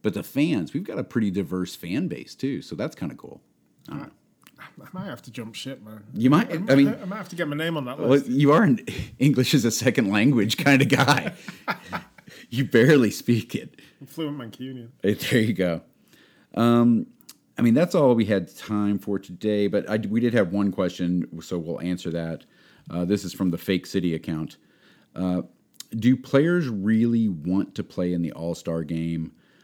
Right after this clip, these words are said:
Speaker 1: Uh, is the mid-season game a good idea, and what would be the better alternative? Oh, and he also wants to s-,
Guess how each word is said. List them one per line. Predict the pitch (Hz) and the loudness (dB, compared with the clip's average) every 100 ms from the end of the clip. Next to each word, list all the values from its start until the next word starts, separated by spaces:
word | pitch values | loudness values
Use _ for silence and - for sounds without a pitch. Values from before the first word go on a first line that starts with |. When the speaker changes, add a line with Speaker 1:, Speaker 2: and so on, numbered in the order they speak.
| _ _ | _ _
Speaker 1:
Uh, | - 80 71 65 _ _ | -12 -10 -10 -14 _ _
is | 95 85 | -8 -6
the | 82 | -2
mid-season | 90 107 101 107 95 101 | 0 0 0 -4 0 0
game | 90 98 95 92 92 - - | 2 2 2 2 0 -4 -12
a | 87 | -6
good | 98 92 | -2 -2
idea, | 85 80 92 92 92 - | -2 -4 -2 -2 -2 -4
and | 87 87 | -6 -6
what | 90 - | -4 -6
would | 85 | -8
be | 73 85 | -6 -6
the | 78 | -6
better | 71 82 80 76 | -8 -10 -8 -10
alternative? | 76 73 - 76 69 64 _ | -12 -14 -10 -10 -12 -18 _
Oh, | - 107 | 0 2
and | 101 | 4
he | 101 | 2
also | 104 101 | 0 0
wants | 90 87 - | -2 -4 -8
to | |
s-, | - - | -20 -20